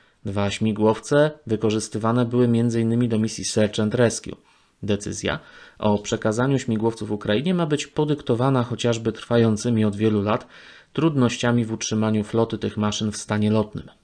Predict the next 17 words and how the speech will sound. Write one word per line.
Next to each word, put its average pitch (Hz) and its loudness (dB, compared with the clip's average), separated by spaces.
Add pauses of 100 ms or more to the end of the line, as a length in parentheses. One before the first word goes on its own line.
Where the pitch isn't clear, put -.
(200)
Śmigłowce 107 -2
noszą 113 -2
numery 107 0
seryjne 107 0
H 123 0
dziewięćdziesiąt 110 -2
cztery 165 0 (500)
oraz 226 -2
H 113 -2
dziewięćdziesiąt 110 -2
pięć. - -8 (320)
Aktualnie 135 2
brak 123 2
informacji 120 0
na 113 2
temat 110 -2
tego, 131 2